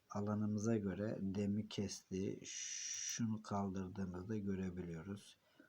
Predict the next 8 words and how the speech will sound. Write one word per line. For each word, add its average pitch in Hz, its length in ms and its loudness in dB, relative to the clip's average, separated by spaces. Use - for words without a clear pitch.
Hatta - 380 -2
bunu 110 260 2
komple 107 520 0
kaldıralım, 87 880 -4
remove 92 460 0
edelim. 98 440 -6
Ee, 92 460 -4
şimdi 107 420 2